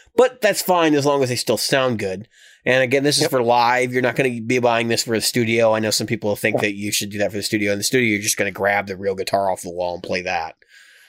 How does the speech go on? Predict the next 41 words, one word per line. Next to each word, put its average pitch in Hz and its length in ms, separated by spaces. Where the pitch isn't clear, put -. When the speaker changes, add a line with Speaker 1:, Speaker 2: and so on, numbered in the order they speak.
Speaker 1:
Um, 95 380
Speaker 2:
Yep. - 100
Speaker 1:
so 87 440
Speaker 2:
Yeah. 123 80
Speaker 1:
that 104 120
is 98 160
what 95 140
it 90 80
Speaker 2:
Well, - 100
they'll 214 120
Speaker 1:
is. 208 80
Speaker 2:
mic - 220
you 165 100
up 156 180
and 147 140
they'll 143 120
D 135 260
I 120 180
you. 120 340
I 151 100
mean, 151 340
and 160 120
that's 190 220
what 202 160
the 170 80
one 156 280
thing 147 220
that, 131 300
uh, 127 200
again, 143 320
Drake 135 340
told 143 200
me. 131 80
He 127 60
goes, 127 220
"We 165 160
use 160 420
this 123 260
in 113 60
the 104 60
studio, - 400